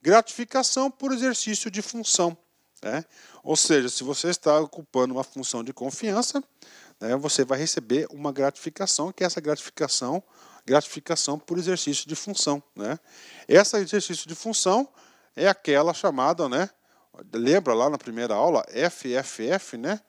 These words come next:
Servidores efetivos, né? Função aí gratificada.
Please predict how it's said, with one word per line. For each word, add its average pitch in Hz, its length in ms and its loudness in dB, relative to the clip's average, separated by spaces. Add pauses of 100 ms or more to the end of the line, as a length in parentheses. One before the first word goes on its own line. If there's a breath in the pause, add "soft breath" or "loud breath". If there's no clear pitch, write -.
(500 soft breath)
Servidores 147 800 0
efetivos, 143 720 -4
né? 131 220 -6 (160)
Função 135 580 -4
aí 120 180 0
gratificada. 110 840 -2